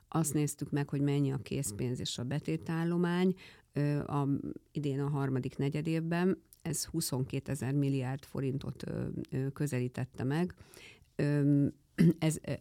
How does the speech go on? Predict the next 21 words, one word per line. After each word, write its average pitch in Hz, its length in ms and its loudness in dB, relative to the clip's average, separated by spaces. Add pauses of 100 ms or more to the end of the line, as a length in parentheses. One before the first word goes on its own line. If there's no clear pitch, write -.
ö, 143 220 0
tizenötezer 143 680 0
milliárd 135 480 0
a 131 260 -2
bankbetét, 147 680 0 (640)
ö, 143 420 2
nyolcezer-háromszáz, 139 1200 0
ö, 135 300 -2
forint 139 380 -4
pedig 131 240 -4
a 127 60 -2
készpénzállomány, 147 1120 0 (280)
és - 80 -8
akkor 160 160 -4
ezen, 160 460 0
ö, 151 260 2
szemléltettük 147 720 0
azt, 139 240 -2
hogy - 160 -6
idén, 143 560 0 (200)
ö, 139 240 0